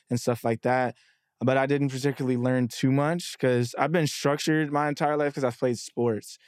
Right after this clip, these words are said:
I would say sports probably played a major part in the way that I carry myself now, my work ethic. I'm used to being up in the morning, um, and getting, you know, the hard work done and structuring my day.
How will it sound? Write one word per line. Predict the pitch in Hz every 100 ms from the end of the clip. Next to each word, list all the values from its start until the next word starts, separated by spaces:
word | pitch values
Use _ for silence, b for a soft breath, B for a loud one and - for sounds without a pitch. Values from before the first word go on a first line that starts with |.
| b b
I | 131
would | 151
say | 156
sports | 143 - 143 147
probably | - 139 131
played | 123 135 127
a |
major | 120 127 123
part | 110 127 123 -
in | 120 120 117
the | 120
way | 117 123
that | 123
I | 123 120 117 113 - b b
carry | 139 131
myself | 127 123 - 123
now, | 123 123 123
my | 117
work | 113 123 117
ethic. | 123 117 127 117 - b b
I'm | 127
used | 127 -
to |
being | 127 127 123
up | 123
in | 120
the |
morning, | 117 123 123 123 123 120 b b b -
um, | 120 117 117 127
and | 120
getting, | 113 123 123 120 120 113 _ -
you |
know, | 143 120
the | 120
hard | 113 131 127
work | 123 117
done | 113 120 123 123
and | 120
structuring | 117 131 123 127 120
my | 117 113
day. | 120 127 117